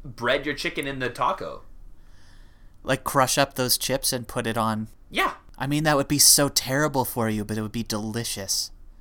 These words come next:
Speaker 1: Yeah.
Speaker 2: Or you
Speaker 1: It
Speaker 2: can make,
Speaker 1: sounds
Speaker 2: like, turkey meatballs with them
Speaker 1: Hell
Speaker 2: instead of,
Speaker 1: yeah,
Speaker 2: like,
Speaker 1: you
Speaker 2: breadcrumbs.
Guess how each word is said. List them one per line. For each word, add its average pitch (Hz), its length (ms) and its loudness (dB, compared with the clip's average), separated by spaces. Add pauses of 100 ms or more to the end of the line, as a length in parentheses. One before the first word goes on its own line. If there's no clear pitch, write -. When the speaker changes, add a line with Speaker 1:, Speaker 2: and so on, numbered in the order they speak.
(200)
Speaker 1:
Yeah. 107 300 -2 (640)
Speaker 2:
Or 180 260 4
you 180 60 2
Speaker 1:
It - 80 -2
Speaker 2:
can 185 160 0
make, 180 100 4
Speaker 1:
sounds 131 220 2
Speaker 2:
like, 147 200 0
turkey 160 380 0
meatballs 127 500 4
with 110 180 -2
them 101 200 -6 (240)
Speaker 1:
Hell - 280 0
Speaker 2:
instead 147 180 2
of, 131 80 0
Speaker 1:
yeah, - 100 -2
Speaker 2:
like, 123 140 0
Speaker 1:
you 92 60 -6
Speaker 2:
breadcrumbs. 185 880 0